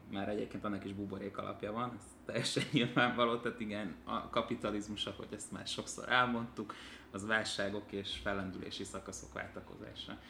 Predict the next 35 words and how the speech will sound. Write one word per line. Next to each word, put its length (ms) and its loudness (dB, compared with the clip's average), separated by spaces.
Most 240 -2
éppen 320 2
fellendülésben 800 6
vagyunk, 240 6
nem 160 10
tudom, 360 6
feltűnt-e. 680 4
Ö, 320 4
lehet, 240 8
hogy 120 4
nem 260 6
Magyarország, 600 4
ez 120 2
annyira 240 4
nem 180 4
látszik, 640 2
ö, 60 0
pláne 260 4
nem 160 0
mondjuk 320 -2
Budapest 560 -4
ötven 360 -2
kilométeres 500 0
vonzás 300 0
körzetén 420 -2
kívül, 360 2
de 220 2
igen, 240 -2
elvileg 340 0
mi 80 0
most 240 -2
egy 60 0
növekedési 600 -2
pályán 360 -4
vagyunk. 340 4